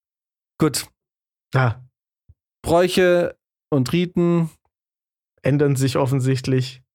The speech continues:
Speaker 1: Ja, manche <laughs> ändern sich, manche ändern sich nie. Was sich auf jeden Fall nicht ändert, ist, äh, am vierundzwanzigsten Dezember ist Heiligabend.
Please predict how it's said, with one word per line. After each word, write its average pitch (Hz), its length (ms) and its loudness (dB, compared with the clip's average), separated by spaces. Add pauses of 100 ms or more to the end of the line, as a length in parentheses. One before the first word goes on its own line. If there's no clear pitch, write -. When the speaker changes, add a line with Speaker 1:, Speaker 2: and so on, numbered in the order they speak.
(120)
Speaker 1:
Ja, 135 380 0 (240)
manche 143 480 0
<laughs> - 20 -2
ändern 160 280 0
sich, 160 180 -2
manche 135 280 0
ändern 123 180 2
sich 117 180 0
nie. 160 320 0 (420)
Was 131 180 0
sich 139 120 0
auf 127 80 -2
jeden 156 160 0
Fall 151 160 0
nicht 143 140 0
ändert, 143 280 0
ist, 135 300 -4
äh, 139 60 -2 (360)
am 131 240 -2
vierundzwanzigsten 135 840 -2
Dezember 135 460 0
ist 120 100 -2
Heiligabend. 139 720 0